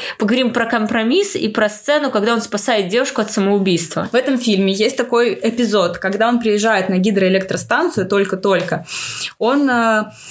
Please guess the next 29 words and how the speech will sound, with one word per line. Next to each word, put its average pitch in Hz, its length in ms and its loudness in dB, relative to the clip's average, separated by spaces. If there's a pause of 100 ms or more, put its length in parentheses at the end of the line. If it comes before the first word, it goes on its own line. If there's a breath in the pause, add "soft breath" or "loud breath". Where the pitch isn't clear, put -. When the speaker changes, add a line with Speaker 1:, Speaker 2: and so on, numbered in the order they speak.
(360 loud breath)
Speaker 2:
становится 247 440 2
свидетелем 214 640 2
сцены, 285 460 0
когда 214 400 0
одна 202 380 0
из 185 100 0
работниц 247 600 0
пытается 247 600 0
покончить 214 600 0
жизнь 226 240 2
самоубийством 208 680 2
из-за 190 140 -2
того, 202 200 2
что 214 160 -2
ее 185 160 2
бросил 208 480 2
ее 190 520 2
парень. 185 600 -2
И 220 440 4 (200)
он 294 160 2
спасает 262 480 0
ей 208 180 2
жизнь. 180 540 2 (320 loud breath)
Speaker 1:
Девушку 262 640 0
эту 254 280 0
по 214 180 0
итогу 240 340 0
он 247 140 0
спасает. 220 760 -2